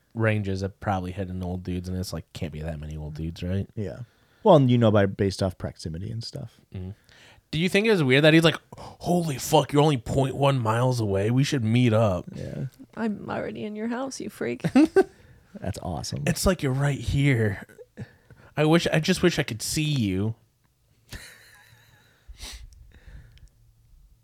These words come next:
Speaker 1: Thoughts?
Speaker 2: Next story is my
Speaker 3: Yeah.
Speaker 2: thought. I think, I feel like we talked a lot about that one a little bit, a lot.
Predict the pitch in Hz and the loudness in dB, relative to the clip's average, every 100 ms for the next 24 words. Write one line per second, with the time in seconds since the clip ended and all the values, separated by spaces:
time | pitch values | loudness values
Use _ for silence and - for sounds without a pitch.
0 | _ _ - 127 175 254 202 - 202 131 | _ _ 4 8 10 10 6 0 2 2
1 | 139 - 139 131 123 104 92 104 104 110 | 2 0 2 4 4 4 0 -2 -2 -2
2 | - 76 131 185 185 151 135 160 139 135 | -2 0 2 2 4 4 6 6 6 2
3 | 135 127 123 120 120 101 87 82 78 90 | 4 2 4 2 2 0 -4 -8 -8 -8
4 | 90 90 95 92 - - - - | -8 -10 -10 -12 -10 -10 -12 -16